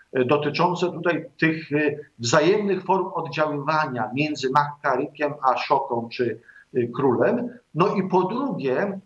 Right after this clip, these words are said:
to jest druga uwaga, zauważmy, że w Stanach Zjednoczonych, y, jest, y, y, około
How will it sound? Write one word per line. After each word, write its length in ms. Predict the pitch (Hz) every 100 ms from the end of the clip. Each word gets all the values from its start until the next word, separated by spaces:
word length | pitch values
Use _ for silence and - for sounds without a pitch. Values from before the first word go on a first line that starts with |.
| -
to 80 | 160
jest 180 | 123
druga 260 | 151 180 165
uwaga, 640 | 160 143 139 147 185 226 - _ _ _ _ _ _ 147
zauważmy, 1040 | 139 160 160 165 147 - 120 131 202 208 - _ _ _
że 460 | 131 135 160 120 -
w 40 | -
Stanach 420 | - 214 233 175
Zjednoczonych, 760 | 170 151 143 143 120 139 220 220 _ -
y, 180 | 139 123 127 127
jest, 380 | 123 208 - -
y, 360 | 156 143 139 - _ -
y, 120 | 135
około 640 | 147 143 170 175 170 143